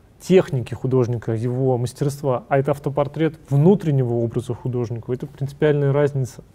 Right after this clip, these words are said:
И это не автопортрет, э, допустим, импрессиониста, который передаёт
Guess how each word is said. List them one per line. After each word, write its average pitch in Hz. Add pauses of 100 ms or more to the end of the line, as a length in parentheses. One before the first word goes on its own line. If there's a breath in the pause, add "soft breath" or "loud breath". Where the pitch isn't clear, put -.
(720 loud breath)
И 139
это 131 (140)
не 143
автопортрет, 160
э, 139
допустим, 151
импрессиониста, 147
который 127
передаёт 139